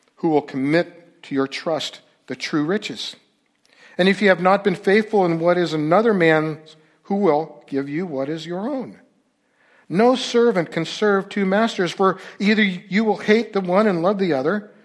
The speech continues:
or else he will be loyal to one and despise the other. You cannot serve God and mammon." Now the Pharisees, who were lovers of money, also heard all these things, and they derided him. And he said to them,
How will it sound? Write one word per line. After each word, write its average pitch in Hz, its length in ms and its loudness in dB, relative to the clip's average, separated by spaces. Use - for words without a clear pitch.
or 196 160 2
else 208 240 2
he 208 100 -2
will 202 120 -2
be 202 180 0
loyal 196 360 2
to 156 140 -10
one 135 260 -2
and 190 80 0
despise 226 600 -2
the 131 160 -4
other. - 280 -10
You 123 100 -16
cannot 175 440 -4
serve 175 440 -10
God 143 440 -8
and 143 260 -12
mammon." 165 440 -14
Now 190 160 6
the 196 100 2
Pharisees, 233 800 0
who 202 100 -4
were 180 140 0
lovers 202 400 0
of 180 160 0
money, 175 640 0
also 220 440 2
heard 180 260 2
all 170 220 4
these 175 240 -2
things, 170 340 0
and 180 180 0
they 170 200 0
derided 180 520 0
him. 151 360 0
And 208 100 2
he 226 100 4
said 185 260 2
to 170 80 -4
them, 143 300 2